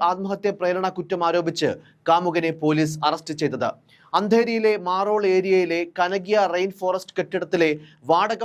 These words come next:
ഫ്ളാറ്റിൽ നിന്നാണ് സൃഷ്ടിയുടെ മൃതദേഹം കണ്ടെത്തിയത്. ഇരുപത്തിയഞ്ച്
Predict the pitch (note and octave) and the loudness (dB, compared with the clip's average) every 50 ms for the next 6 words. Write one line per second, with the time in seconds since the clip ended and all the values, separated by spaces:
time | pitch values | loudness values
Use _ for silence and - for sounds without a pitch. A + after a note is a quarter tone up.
0 | A3 - - F#3 F#3 F#3 - G3 F#3 F3 F3 E3+ E3 D#3 C#3 A#2 - - - - | -8 -2 -2 -2 -2 -2 -2 -4 -4 -2 -2 -2 0 0 0 -2 -4 -10 -6 -4
1 | G3 F#3+ G3 - G#3+ F#3+ E3 E3+ D3+ D3 D3+ E3 F3 D#3+ F#3 F#3 F3 D#3+ C3 B2 | -4 -4 -2 2 2 4 4 4 2 2 -2 -2 0 0 0 0 0 0 -4 -2
2 | - D#3+ D#3+ D#3+ D#3+ D#3+ D3 C3 C3 A2+ G#2+ F#2+ - _ _ _ _ _ D3+ D3 | -4 0 0 0 -2 0 0 -2 0 -2 -2 -8 -8 _ _ _ _ _ 0 2
3 | F3+ G3+ G3+ D#3 - F#3+ F#3 E3+ D3+ | 2 2 2 2 2 0 0 0 -2